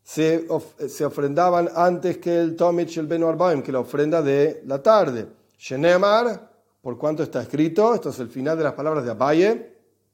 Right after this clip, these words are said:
Vehiktir olea hel beashlomim, y van a ofrendar sobre ella, sobre la ofrenda de la mañana, sobre ella, después de ella, hel beashlomim, las grasas de todas las ofrendas,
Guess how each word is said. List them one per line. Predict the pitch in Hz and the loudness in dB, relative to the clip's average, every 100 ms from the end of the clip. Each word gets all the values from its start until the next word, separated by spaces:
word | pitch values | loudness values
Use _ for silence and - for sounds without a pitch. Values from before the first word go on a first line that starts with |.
| _ _ _ _ _ _ | _ _ _ _ _ _
Vehiktir | 120 175 220 - 190 | -2 0 0 -4 2
olea | 165 160 190 175 139 - | 2 4 4 4 0 -2
hel | 180 | -2
beashlomim, | 175 160 131 - 123 151 185 226 262 220 - _ _ _ _ _ | 2 0 0 -2 0 4 4 4 2 -6 -16 _ _ _ _ _
y | 139 | -2
van | 143 175 | 0 2
a | 180 160 - | 4 4 2
ofrendar | 165 170 165 151 143 165 139 101 - | -2 -2 -4 -2 0 2 2 -2 -12
sobre | - - 196 208 202 - | -14 0 0 2 -2 2
ella, | 196 156 - 98 - _ _ _ | 2 2 -4 -12 -16 _ _ _
sobre | _ 120 123 | _ -10 -6
la | 139 | -6
ofrenda | - 208 208 | -4 -2 0
de | 175 | 0
la | 151 | 0
mañana, | 143 170 180 127 92 - _ _ | 2 2 2 0 -6 -16 _ _
sobre | - 170 196 175 170 | -4 0 2 2 2
ella, | 160 127 | 0 -2
después | 113 - 185 262 196 | -8 -10 0 4 4
de | 160 185 | 2 0
ella, | 185 - 208 226 - _ _ - | -2 0 -2 -2 -12 _ _ -2
hel | 233 214 | 0 2
beashlomim, | 185 143 - 123 117 143 196 214 - _ _ _ | 2 0 -4 -4 -2 -2 -4 -6 -14 _ _ _
las | 139 131 123 - - | -4 -2 -2 -6 -2
grasas | 156 202 180 147 120 101 - _ | 2 2 0 -4 -6 -6 -18 _
de | 143 143 | -14 -4
todas | 202 202 | 0 2
las | 165 135 143 | 2 0 -8
ofrendas, | 131 135 131 135 180 208 | -8 -4 -2 2 0 -2